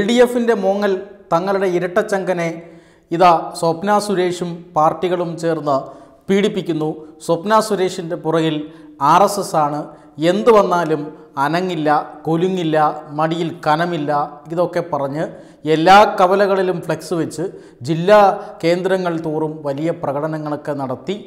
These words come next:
എൽ ഡി എഫിൻ്റെ മോങ്ങലിങ്ങനെ മുന്നോട്ട് പോവുകയാണ്. യു ഡി എഫ് ആകട്ടെ തങ്ങളുടെ നേതാവ് രാഹുൽ ഗാന്ധിയെ നരേന്ദ്രമോദി പീഡിപ്പിക്കുന്നു, ആ, ഇ ഡി അദ്ദേഹത്തെ വിളിച്ചു വരുത്തുന്നു, വലിയ പ്രശ്നമാണ്.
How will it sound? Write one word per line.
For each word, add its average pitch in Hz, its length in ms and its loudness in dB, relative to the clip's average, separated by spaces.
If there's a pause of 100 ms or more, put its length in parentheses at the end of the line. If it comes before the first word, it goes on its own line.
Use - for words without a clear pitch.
(340)
എൽ 147 60 -2 (100)
ഡി 170 160 0
എഫിൻ്റെ 151 340 -4 (300)
മോങ്ങലിങ്ങനെ 127 560 -6 (320)
മുന്നോട്ട് 120 400 -6
പോവുകയാണ്. 92 420 -14 (720)
യു 214 180 4
ഡി 254 140 2
എഫ് 233 160 4
ആകട്ടെ 214 260 2 (140)
തങ്ങളുടെ 220 360 4 (100)
നേതാവ് 202 420 4
രാഹുൽ 190 400 0
ഗാന്ധിയെ 180 400 0 (420)
നരേന്ദ്രമോദി 196 680 2 (100)
പീഡിപ്പിക്കുന്നു, 185 640 -4 (480)
ആ, - 20 8 (600)
ഇ 190 40 -2 (120)
ഡി 220 120 0 (320)
അദ്ദേഹത്തെ 185 440 0 (260)
വിളിച്ചു 170 340 -4
വരുത്തുന്നു, 175 440 -2 (260)
വലിയ 175 220 0 (120)
പ്രശ്നമാണ്. 170 580 -2